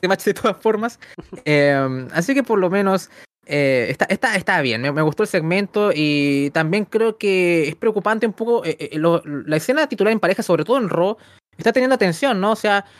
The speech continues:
eh, todo el buen trabajo que está haciendo Alpha Academy, eh, también está metido los Street Profits, eh, sobre todo luciendo bastante Montefort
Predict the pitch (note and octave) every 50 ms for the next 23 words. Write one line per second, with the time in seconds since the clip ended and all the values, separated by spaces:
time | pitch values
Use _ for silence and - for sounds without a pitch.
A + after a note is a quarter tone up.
0 | - - - D3 C#3+ C#3 C#3 C#3 C#3 - _ _ F#3+ F#3+ G3+ G3 E3 D#3+ D#3+ F#3+
1 | F#3+ F#3 F3+ F#3 F3+ - E3 F#3+ E3 - F#3+ F3+ F3 E3+ F3+ D#3+ D#3+ - F#3 F3+
2 | F3 F3+ F3 E3+ E3+ E3+ E3 E3 D#3+ D#3+ D#3+ D#3+ D#3+ D#3+ - _ _ _ _ _
3 | _ D#3+ D3+ D3+ D3+ D3+ D#3 E3+ F#3 F3 D#3+ G3 F3+ F3 E3 F3 F3+ F3+ E3 D#3
4 | - D#3 - F3+ E3 - F#3 F#3 F3+ F3 E3+ F3 D#3+ - E3 D3+ C#3+ - - D3+
5 | D3+ D3+ F3 F3 E3 D#3 - - F3+ E3+ E3 D#3 - F#3 F3 D#3 E3 D#3+ E3+ D#3+
6 | E3+ D#3+ - - E3+ E3+ F3 E3+ - _